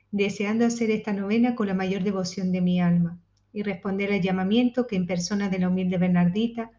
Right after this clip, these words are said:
habéis hecho a vo-, todos vuestros hijos, me postro a vuestros pies para escuchar con atención vuestra voz,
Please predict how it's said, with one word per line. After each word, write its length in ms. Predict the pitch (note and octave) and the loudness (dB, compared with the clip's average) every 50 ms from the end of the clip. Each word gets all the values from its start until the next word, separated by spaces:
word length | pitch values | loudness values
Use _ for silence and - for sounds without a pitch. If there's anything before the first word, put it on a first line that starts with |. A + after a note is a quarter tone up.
| _ _ _ _ _ _ | _ _ _ _ _ _
habéis 360 | F#3+ G3 F#3+ G#3 G#3+ G#3 A3 | -2 0 2 2 2 2 2
hecho 260 | A3 A3 A3+ - A3 | 0 0 0 0 0
a 160 | G#3 G3 F#3+ | 2 2 2
vo-, 180 | F3+ F3 F3+ F3+ | 2 0 0 -2
todos 340 | - - A3+ A#3 A#3+ A#3+ A#3 | -2 -2 0 2 2 2 2
vuestros 460 | G3+ F#3+ F3+ - F3 F3+ F3+ - - | 0 -4 -4 -4 -4 -4 -4 -4 -4
hijos, 380 | G3 F#3 F3 - - F3 F3 F3 - _ _ _ _ _ _ - | -4 -4 -6 -6 -10 -12 -12 -12 -14 _ _ _ _ _ _ -4
me 160 | G3 F#3+ F#3 | -4 -2 0
postro 380 | - A#3 A#3 A#3 - B3+ A#3+ | 2 2 2 2 2 2 2
a 20 | A3 | 2
vuestros 340 | G#3+ G#3 G#3 - F#3+ F#3 F#3 | 2 0 -2 -4 -8 -8 -6
pies 300 | - G#3 F#3+ F#3+ F#3 F#3 | -2 -2 0 0 -2 -4
para 140 | - F#3 F3 | -6 -8 -8
escuchar 400 | F3 - - F#3 F3 A3 A3 A3 | -8 -6 -6 -4 0 0 0 2
con 160 | A3 A#3 G#3 | 4 4 4
atención 480 | G3+ G3+ - G#3 F#3+ F3+ - A#3 A3+ A3 | 4 4 2 0 0 0 0 0 0 2
vuestra 320 | G#3+ G3+ - - F#3+ F#3 | 0 -2 -2 -2 0 2
voz, 420 | F3 F3 F3 F3 F3 F3 - - | 4 4 4 4 2 0 -4 -12